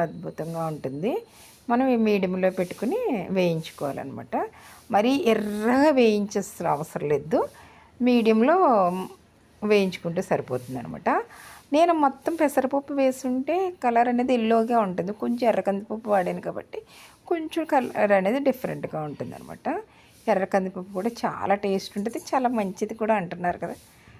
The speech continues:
హెల్త్కి కూడా చాలా మంచిది. ఆ, ఇవి చూడండి, స్నాక్స్ లాగా వాడుకు-, తినొచ్చు పెసర పునుకులు. ఆ, లేదంటే మార్నింగ్ టిఫిన్లకు కూడా దీంట్లో యూజ్ చేసుకోవచ్చు. ఆ,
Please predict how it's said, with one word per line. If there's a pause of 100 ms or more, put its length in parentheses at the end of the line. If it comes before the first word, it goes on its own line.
(220)
హెల్త్కి
కూడా (100)
చాలా
మంచిది. (1000)
ఆ, (1900)
ఇవి
చూడండి, (1500)
స్నాక్స్
లాగా
వాడుకు-,
తినొచ్చు
పెసర
పునుకులు. (580)
ఆ, (140)
లేదంటే (120)
మార్నింగ్
టిఫిన్లకు
కూడా
దీంట్లో (100)
యూజ్
చేసుకోవచ్చు. (1200)
ఆ,